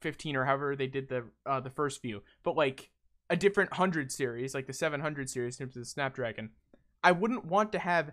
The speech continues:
that much of an older lineup in my current phone, because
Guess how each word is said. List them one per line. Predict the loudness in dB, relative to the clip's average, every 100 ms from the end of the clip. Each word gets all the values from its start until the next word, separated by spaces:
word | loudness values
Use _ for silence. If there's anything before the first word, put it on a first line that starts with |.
| _ _ _ _
that | 0 4 4
much | 2 0
of | 0
an | -2
older | -2 -2
lineup | 2 2 2 -6 -10 -20 -20 _ _ _
in | -2
my | 2 0
current | -2 0 2 2 -2
phone, | -2 2 2 0 -12 _ _ _
because | -2 4 4 4